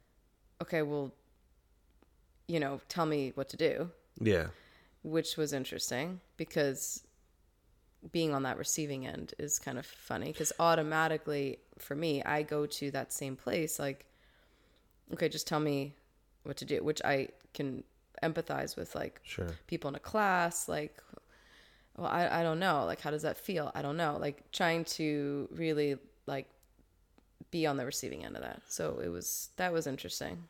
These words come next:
Speaker 2: Yeah. Did you find yourself resisting at all?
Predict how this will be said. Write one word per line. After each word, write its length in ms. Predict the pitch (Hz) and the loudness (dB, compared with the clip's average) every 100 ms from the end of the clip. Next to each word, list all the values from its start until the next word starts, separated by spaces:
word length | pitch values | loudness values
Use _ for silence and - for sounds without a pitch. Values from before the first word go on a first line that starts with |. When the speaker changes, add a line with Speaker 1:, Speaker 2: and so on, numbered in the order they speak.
| - | -6
Speaker 2:
Yeah. 260 | - 123 123 - _ _ _ _ _ - - - | -2 -2 -4 -10 _ _ _ _ _ -20 -20 -2
Did 140 | 107 | 2
you 140 | 104 104 | 6 4
find 320 | - 110 107 | 6 6 6
yourself 400 | 101 - 101 - | 4 6 4 6
resisting 840 | 90 87 90 - 95 90 87 87 - _ _ _ _ _ _ - | 0 2 0 2 2 2 0 -4 -8 _ _ _ _ _ _ -4
at 160 | 90 | 0
all? 420 | 90 90 90 92 | 2 2 2 -2